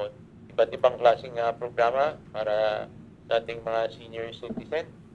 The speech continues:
Um, ah, ito yung, ah, bago nating, ah, programa. May, ah, seminar po sila sa laughter, ah, yoga. Siyempre, pag mas masaya ang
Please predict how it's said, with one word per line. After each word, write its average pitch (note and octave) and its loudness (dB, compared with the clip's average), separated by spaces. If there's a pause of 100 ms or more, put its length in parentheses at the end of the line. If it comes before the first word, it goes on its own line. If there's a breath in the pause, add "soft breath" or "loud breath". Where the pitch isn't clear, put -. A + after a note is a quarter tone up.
(160)
Um, G2 -8
ah, G#2 -4
ito A2 -8
yung, G#2+ -10
ah, G#2 -4 (400)
bago A2 2
nating, A2 -4
ah, G#2 -2
programa. A#2+ 2 (720)
May, G#2+ -6
ah, G#2+ 4
seminar A2+ -2
po A2 -14
sila A2+ -4
sa G#2 -4 (560)
laughter, G#2 -2
ah, G2+ 0
yoga. G2 -8
Siyempre, G#2 -6
pag - -8
mas G2+ -12
masaya C#3 6 (760)
ang A2 -10